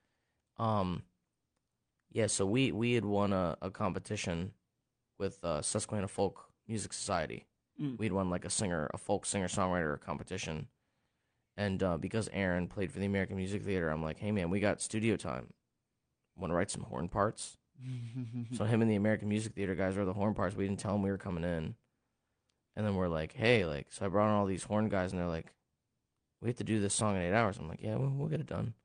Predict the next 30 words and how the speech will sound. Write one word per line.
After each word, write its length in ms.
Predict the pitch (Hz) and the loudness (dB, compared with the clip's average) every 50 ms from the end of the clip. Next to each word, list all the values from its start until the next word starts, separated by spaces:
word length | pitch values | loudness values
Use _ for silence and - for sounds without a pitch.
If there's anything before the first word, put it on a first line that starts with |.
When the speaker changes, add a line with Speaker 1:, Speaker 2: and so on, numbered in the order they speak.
| _ _ - _ _ - | _ _ -20 _ _ -14
Speaker 2:
<laughs> 280 | 120 123 139 131 127 123 | -8 -6 -4 -2 0 4
Speaker 1:
And 120 | 127 127 | 6 6
at 120 | 127 120 | 6 6
the 100 | 113 117 | 6 6
end 140 | 120 135 147 | 6 8 8
of 40 | 127 | 6
the 60 | 120 | 6
song, 400 | 120 - 117 117 113 107 104 101 - | 6 4 4 4 4 4 4 2 0
I 40 | 95 | 0
wanted 280 | 104 110 113 113 107 95 | 2 2 2 2 2 2
to 60 | 104 | 2
do, 60 | 104 | 4
like, 140 | 104 101 95 | 4 4 2
a 40 | 92 | 0
big 240 | 87 95 110 95 92 | 0 0 -2 -2 -2
gang 320 | - 104 95 87 92 104 | -2 -2 0 0 0 0
vocal. 500 | 104 104 107 110 107 - 113 117 135 135 - _ _ _ _ _ _ | 2 2 0 0 2 2 0 0 0 -2 -8 _ _ _ _ _ _
Like, 120 | 110 107 - | -8 -2 0
I 40 | |
wanted 240 | 107 110 104 101 92 | 2 2 2 2 0
to 80 | 92 104 | 0 2
do, 60 | 98 | 2
like, 160 | 101 101 85 | 2 2 0
a 40 | 92 | -4
thing 180 | - - 107 101 | -6 -4 -2 0
where 120 | 95 90 | 2 2
I 80 | 90 85 | 2 2
was, 180 | 85 95 82 87 | 2 0 0 -2
like, 180 | 87 87 - - | -4 -4 -6 -10
yelling, 640 | 82 85 92 101 95 92 92 95 87 85 90 110 123 | -10 -6 -4 -2 0 0 0 -2 -2 -4 -6 -8 -10